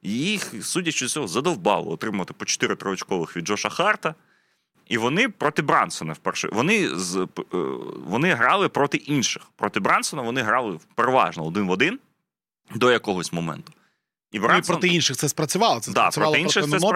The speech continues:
Speaker 2: проти
Speaker 1: спрацювало,
Speaker 2: Харта,
Speaker 1: да.
Speaker 2: проти
Speaker 1: Єдиний,
Speaker 2: Дівченца.
Speaker 1: єдиний, проти кого це не спрацювало, це Майлз Макбрайт.
Speaker 2: Ну,
Speaker 1: Несподівано.
Speaker 2: так.
Speaker 1: От. А всі інші, та, да, Харт нуль три, Анунобі нуль чотири з дальньої дистанції. Анунобі дуже хороший матч зіграв в цілому.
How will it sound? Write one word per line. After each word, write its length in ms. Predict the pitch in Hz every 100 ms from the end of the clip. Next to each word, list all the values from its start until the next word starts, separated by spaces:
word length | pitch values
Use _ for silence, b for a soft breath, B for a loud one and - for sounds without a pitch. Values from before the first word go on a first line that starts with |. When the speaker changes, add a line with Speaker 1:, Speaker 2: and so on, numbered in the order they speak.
| 190
Speaker 2:
проти 20 |
Speaker 1:
спрацювало, 360 | - 202 330 170
Speaker 2:
Харта, 160 | 170 -
Speaker 1:
да. 120 | 127
Speaker 2:
проти 200 | 95 131
Speaker 1:
Єдиний, 160 | 147 123 147 285
Speaker 2:
Дівченца. 320 | 262 170 180
Speaker 1:
єдиний, 320 | 185 330 403
проти 260 | 233 214 214
кого 180 | 220
це 140 | 196 185
не 120 | 170
спрацювало, 480 | - 170 - 415 440
це 200 | - 214
Майлз 280 | 247 285 175
Макбрайт. 580 | 202 143 123 92 90
Speaker 2:
Ну, 80 | 151
Speaker 1:
Несподівано. 600 | 156 92 156 127 107 90 95
Speaker 2:
так. 480 | - - - - -
Speaker 1:
От. 360 | 101 92 - -
А 140 | 190
всі 320 | - 156 208
інші, 240 | 208 - 226
та, 160 | 175
да, 380 | 113 117 127 80 50 -
Харт 320 | - 120 -
нуль 100 | 101
три, 300 | 90 131 180
Анунобі 380 | 165 104 95 85
нуль 140 | 87
чотири 320 | 82 - 175 127
з 60 |
дальньої 300 | 101 82 76
дистанції. 380 | 78 - 82 -
Анунобі 220 | 80 123
дуже 200 | 101 85
хороший 300 | - - - -
матч 140 | 80
зіграв 220 | 78 76
в 40 | -
цілому. 400 | - 101 175